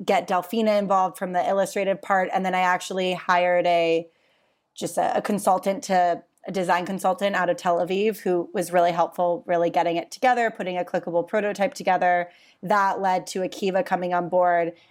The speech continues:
and that's what I used to fundraise. And so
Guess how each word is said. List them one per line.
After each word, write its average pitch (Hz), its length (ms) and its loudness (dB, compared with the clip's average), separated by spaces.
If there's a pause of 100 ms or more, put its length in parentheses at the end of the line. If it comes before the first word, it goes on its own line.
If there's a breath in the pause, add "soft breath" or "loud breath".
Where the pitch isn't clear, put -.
and 196 200 0
that's 175 260 0
what 185 120 0
I 175 80 2
used 165 300 0
to 175 60 -2
fundraise. - 600 -4
And 185 120 -6
so 185 480 2